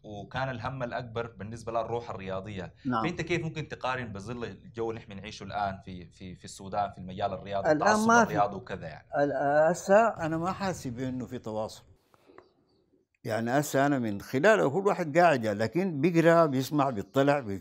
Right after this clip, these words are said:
Speaker 2: كده حاجة بالشكل ده. لكن ال-، ال-، العلاقة زمان، آه، كانت مميزة.
Speaker 1: مهم.
Speaker 2: يعني، فيها حاجات كويسة جدًا، لكن هسه معدومة.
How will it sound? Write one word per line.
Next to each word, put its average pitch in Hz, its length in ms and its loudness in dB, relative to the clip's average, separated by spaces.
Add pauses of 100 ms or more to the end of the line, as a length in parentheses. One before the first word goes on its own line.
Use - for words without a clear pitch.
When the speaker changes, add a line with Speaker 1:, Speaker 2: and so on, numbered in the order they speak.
(120)
Speaker 2:
كده 131 160 2
حاجة 127 180 0
بالشكل 123 360 -6
ده. 185 160 -2 (460)
لكن 143 520 4 (120)
ال-، 107 340 -4
ال-، 101 340 -6
العلاقة 113 560 8
زمان، 165 500 6 (760)
آه، - 640 -6 (100)
كانت 180 320 0 (340)
مميزة. 139 680 4 (200)
Speaker 1:
مهم. 85 320 -20 (220)
Speaker 2:
يعني، 110 280 -2
فيها 156 240 0
حاجات 151 540 0
كويسة 156 280 2
جدًا، 165 240 -2
لكن 127 340 0
هسه 226 200 0
معدومة. 214 600 2